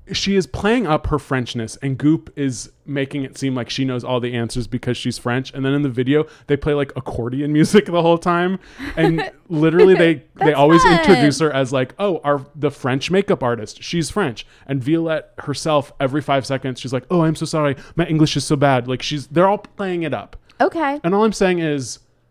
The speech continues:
Speaker 1: I don't know how much of it is her skill as a makeup artist and how much of it is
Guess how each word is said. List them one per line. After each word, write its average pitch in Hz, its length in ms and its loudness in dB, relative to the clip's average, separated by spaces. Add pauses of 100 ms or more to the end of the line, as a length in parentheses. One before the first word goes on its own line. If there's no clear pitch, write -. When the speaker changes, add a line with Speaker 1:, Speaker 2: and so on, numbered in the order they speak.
(720)
Speaker 1:
I 147 80 0
don't 170 100 2
know 185 80 4
how 156 160 0
much 156 220 0
of 151 100 0
it 147 160 6
is 127 380 2 (760)
her 135 140 -2
skill 147 600 2
as 131 100 0
a 123 60 0
makeup 143 320 2
artist 147 320 2
and 139 120 -6
how 123 120 -2
much 123 240 -2
of 120 100 -2
it 123 100 -2
is 117 460 -2